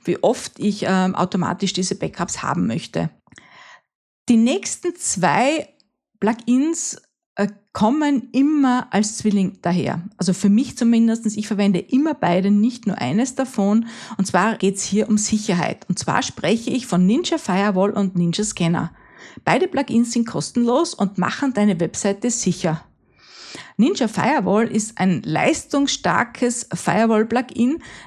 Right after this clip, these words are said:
das dich vor Hackerangriffen und bösartiger Software schützt. Es prüft den eingehenden Traffic und blockiert verdächtige Anfragen, bevor sie dein WordPress erreichen. Ninja Scanner ist eine Ergänzung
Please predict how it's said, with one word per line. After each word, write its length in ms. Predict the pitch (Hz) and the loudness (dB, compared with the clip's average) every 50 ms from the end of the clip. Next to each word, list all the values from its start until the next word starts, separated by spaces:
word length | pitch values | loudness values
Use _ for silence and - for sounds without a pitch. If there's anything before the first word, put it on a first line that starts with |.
| - _ - | -18 _ -2
das 380 | - 208 220 - - - - | 0 0 0 0 -4 -8 -4
dich 220 | - 233 226 - - | -2 -2 -2 -2 0
vor 180 | - 185 - | -2 -2 0
Hackerangriffen 960 | - 185 220 226 - - 208 - 202 214 220 226 226 226 247 233 - - 226 - | 2 0 -2 -2 -2 -6 -4 0 2 2 2 2 2 0 -2 -2 -4 -6 -2 2
und 320 | 202 208 208 208 - - | 2 2 0 0 -6 -4
bösartiger 560 | - 185 - - - 180 190 - 220 233 220 | -2 -2 -2 0 0 -2 -2 -2 -2 -2 -2
Software 380 | 214 - 202 - - - 202 175 | -2 -2 -6 -6 -6 -4 -4 -2
schützt. 480 | - - - - - - - - - - - _ _ _ _ _ _ _ _ _ _ _ - - | -2 -2 -4 -6 -8 -12 -12 -12 -20 -20 -20 _ _ _ _ _ _ _ _ _ _ _ -2 -2
Es 120 | 185 185 | -2 -2
prüft 340 | - - 208 262 285 - - | -2 -2 -2 -2 -2 0 -2
den 140 | 262 - - | -2 0 2
eingehenden 480 | 160 214 262 254 277 269 277 269 269 | 2 2 2 2 2 0 0 0 -2
Traffic 560 | - - - 202 220 - - 349 349 - - - | -4 -2 0 0 0 0 -2 -2 -2 -4 -10 -2
und 220 | - 233 240 226 233 | 2 2 2 2 2
blockiert 560 | - 220 220 220 - - 226 233 233 226 - - | 0 -2 -2 0 0 0 0 0 -2 -8 -16 -14
verdächtige 540 | - - 202 - - 180 - - 214 - - | -8 -8 -4 -2 -2 -2 -2 -4 -4 -2 0
Anfragen, 460 | 113 - 214 214 - - - 208 214 | 0 0 0 -2 0 0 2 2 2
bevor 320 | 208 202 196 - - 180 214 | 2 0 -2 0 2 2 2
sie 160 | 208 - 208 - | 2 0 -2 0
dein 240 | 151 143 180 202 | 0 2 2 2
WordPress 420 | 185 170 175 - - 165 165 - - | 2 0 -2 -2 -4 -4 -4 -4 -4
erreichen. 640 | - - - - - - - - - - - - - - - - - - - - - - - - - - - | -4 -2 -2 -2 -4 -6 -6 -8 -8 -8 -8 -12 -20 -20 -20 -20 -20 -20 -20 -20 -18 -16 -16 -16 -10 -2 0
Ninja 320 | 226 349 - - 285 247 | 2 2 2 0 0 -2
Scanner 460 | - - - 202 214 277 330 294 - | -2 0 2 4 4 4 4 2 0
ist 140 | - 214 - | 0 0 2
eine 180 | 202 202 190 - | 4 2 4 2
Ergänzung 600 | 151 - - 131 143 131 156 - - - 285 | 0 -2 -2 -2 -2 -2 -2 -2 0 0 2